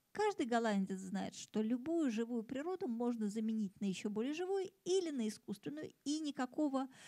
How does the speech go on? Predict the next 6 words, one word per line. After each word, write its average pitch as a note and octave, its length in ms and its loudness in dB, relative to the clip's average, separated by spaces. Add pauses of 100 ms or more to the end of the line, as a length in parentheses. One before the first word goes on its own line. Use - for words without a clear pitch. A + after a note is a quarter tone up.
(260)
а, - 1000 -2
катастрофы C#4 540 0
не B3 100 0
случится. - 540 -8 (120)
Та F#4 180 2
же, F4 180 0